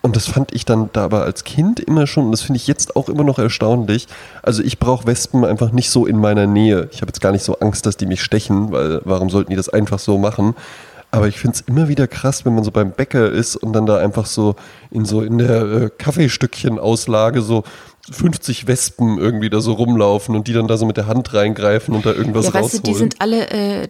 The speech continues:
Speaker 2: wenn du einmal die Hypnose gemacht hast, ne, dann hast du auch keine Angst mehr
Speaker 1: Ja.
Speaker 2: vor den Wespen, ne?
Speaker 1: Dann hast du keine Angst mehr, ne? <laughs> Eigentlich
Speaker 2: Aber
Speaker 1: kann, könnte mit Hyp-,
Speaker 2: bist
Speaker 1: meinst
Speaker 2: du
Speaker 1: du, man kann mit Hypnose alles regeln?
Speaker 2: Ich glaub, mehr als man denkt. Also ich
Speaker 1: Mehr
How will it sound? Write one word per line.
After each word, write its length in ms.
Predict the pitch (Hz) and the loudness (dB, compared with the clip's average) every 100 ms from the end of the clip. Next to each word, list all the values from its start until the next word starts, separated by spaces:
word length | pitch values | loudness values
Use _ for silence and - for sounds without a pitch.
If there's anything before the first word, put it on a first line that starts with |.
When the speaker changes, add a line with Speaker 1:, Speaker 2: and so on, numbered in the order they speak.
| - - | -14 -18
Speaker 2:
wenn 340 | - - 214 | -10 -2 0
du 120 | 233 | 2
einmal 220 | 208 214 | 0 -2
die 120 | 208 190 | -2 -6
Hypnose 440 | - 196 196 185 | -2 -2 0 -4
gemacht 440 | 175 180 - - | -4 -4 -4 -6
hast, 300 | 156 147 - | -10 -8 -6
ne, 200 | 139 165 196 | -6 -6 -6
dann 160 | 160 | -6
hast 160 | 196 - | -6 -8
du 60 | |
auch 80 | - | -12
keine 240 | - 165 - | -8 -8 -6
Angst 200 | 170 - | -4 2
mehr 100 | 143 | 2
Speaker 1:
Ja. 40 | 113 | 2
Speaker 2:
vor 100 | 127 | 0
den 160 | - | -6
Wespen, 340 | 127 - - 127 | -12 -12 -10 -10
ne? 140 | 151 _ - - - | -12 _ -20 -14 -2
Speaker 1:
Dann 100 | 135 | 0
hast 120 | 120 | 2
du 60 | 135 | 0
keine 260 | 147 127 | 2 2
Angst 240 | 123 135 - | 0 -4 -2
mehr, 160 | 101 | 0
ne? 160 | 107 110 - - - - - | 0 0 -2 -8 -10 -18 -20
<laughs> 460 | - - - 214 | -20 -16 -6 -2
Eigentlich 220 | 135 139 139 | 0 2 2
Speaker 2:
Aber 220 | 208 196 | 0 -2
Speaker 1:
kann, 260 | - 190 151 | -6 -6 0
könnte 160 | 135 | 2
mit 120 | 139 127 | 2 2
Hyp-, 200 | 131 123 | 2 2
Speaker 2:
bist 120 | 143 | 2
Speaker 1:
meinst 220 | 127 165 170 | 0 0 0
Speaker 2:
du 20 | |
Speaker 1:
du, 40 | |
man 140 | 156 143 | 0 0
kann 140 | 156 | 0
mit 180 | 170 156 | 0 0
Hypnose 520 | 135 127 123 151 151 - | -2 2 0 2 0 0
alles 340 | 107 135 - | 0 -2 -2
regeln? 460 | 123 147 170 202 190 _ _ _ _ _ _ _ _ _ _ _ _ - - | -2 0 -2 -2 -6 _ _ _ _ _ _ _ _ _ _ _ _ -20 -6
Speaker 2:
Ich 180 | 214 - | -6 -2
glaub, 220 | 190 - | -4 0
mehr 140 | 175 170 | 0 0
als 180 | 170 | -2
man 140 | 160 139 | -4 -4
denkt. 320 | 127 127 - - _ _ _ _ _ _ - - | -6 -8 -12 -20 _ _ _ _ _ _ -20 -6
Also 140 | 214 | 0
ich 60 | |
Speaker 1:
Mehr 60 | - | 2